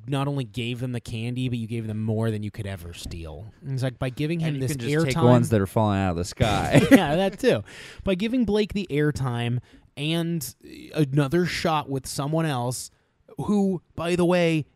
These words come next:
Speaker 1: isn't you,
Speaker 2: And
Speaker 1: How
Speaker 2: then
Speaker 1: are y-
Speaker 2: she immediately kind of gets in between that.
Speaker 1: Y-, yeah, like, how, how are you expecting to get a friendship rose from not only someone that you badmouth and treat like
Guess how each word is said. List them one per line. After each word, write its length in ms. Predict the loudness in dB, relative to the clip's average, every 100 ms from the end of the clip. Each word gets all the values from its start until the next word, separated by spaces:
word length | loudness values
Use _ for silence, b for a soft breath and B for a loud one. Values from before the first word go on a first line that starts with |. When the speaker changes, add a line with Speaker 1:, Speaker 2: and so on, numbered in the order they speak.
| _
Speaker 1:
isn't 680 | 0 4 4 4 2 2 -2
you, 840 | -6 -2 2 6 6 4 0 -4 -6 -14 -20 _
Speaker 2:
And 80 | -6
Speaker 1:
How 60 | 0
Speaker 2:
then 80 | 0
Speaker 1:
are 40 |
y- 40 |
Speaker 2:
she 140 | 0 -2
immediately 560 | 0 0 0 0 -2
kind 260 | -4 -2 -2
of 100 | 0
gets 240 | 0 2
in 100 | 2
between 440 | 0 -2 -2 -2 0
that. 440 | 0 0 -2 -4 -8 _ _ _
Speaker 1:
Y-, 200 | -10 -10 -14 -20 -14
yeah, 180 | -10 -2
like, 160 | -2
how, 440 | -2 -6 -4 -4 -4
how 300 | -8 -8 -4
are 60 | -4
you 200 | -2 -4
expecting 340 | -4 -6 -4
to 60 | -4
get 40 |
a 80 | -6
friendship 680 | -6 -2 0 -2 -2 -4 2
rose 540 | 4 6 6 4 -4
from 180 | -6 -2
not 160 | 0 0
only 140 | 0
someone 200 | 0 0
that 100 | -2
you 260 | 0 0 0
badmouth 600 | -4 -4 -4 -2 -4 -4
and 100 | -8
treat 240 | -8 -8
like 420 | -8 -10 -10 -14